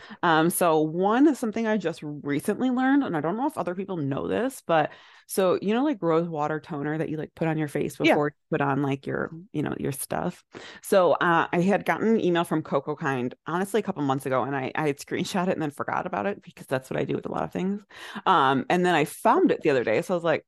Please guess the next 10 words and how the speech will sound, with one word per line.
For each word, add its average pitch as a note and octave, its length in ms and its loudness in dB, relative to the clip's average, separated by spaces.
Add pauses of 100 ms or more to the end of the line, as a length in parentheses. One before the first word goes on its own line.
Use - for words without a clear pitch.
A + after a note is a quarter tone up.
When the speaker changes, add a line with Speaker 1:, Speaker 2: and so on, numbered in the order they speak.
Speaker 1:
"Oh, D#3+ 160 -4
I C3 140 2
actually C#3+ 320 -2
need C#3 160 -4
to C#3+ 80 -12
try - 360 -4
this." - 280 -6 (340)
So E3+ 420 4
they E3+ 400 2
m-, E3+ 240 -2